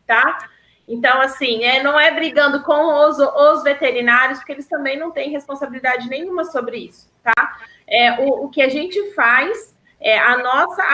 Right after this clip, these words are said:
atitude mais correta e mais direcionada é fazendo a nossa asso-, é, a, a nossa associação à A B Z, porque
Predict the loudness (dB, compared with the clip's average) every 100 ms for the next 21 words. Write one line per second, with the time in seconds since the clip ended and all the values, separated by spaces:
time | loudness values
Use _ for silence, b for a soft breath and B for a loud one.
0 | 0 -2 -6 -6 -6 -6 -8 -10 -18 -20
1 | _ -4 0 0 0 -4 -8 -6 -4 -2
2 | -4 -6 -12 -10 -4 -2 -2 -4 -4 -2
3 | 0 -2 -6 -6 -4 -6 -6 -8 b b
4 | b _ -4 2 2 2 0 0 0 0
5 | 0 0 2 0 0 0 -2 -8 -6 -2
6 | -2 -2 -4 -4 -4 -4 -2 -4 -4 -6
7 | -8 -6 -6 -4 -2 0 2 2 2 2
8 | 0 -4 -8 -6 -4 0 -2 -4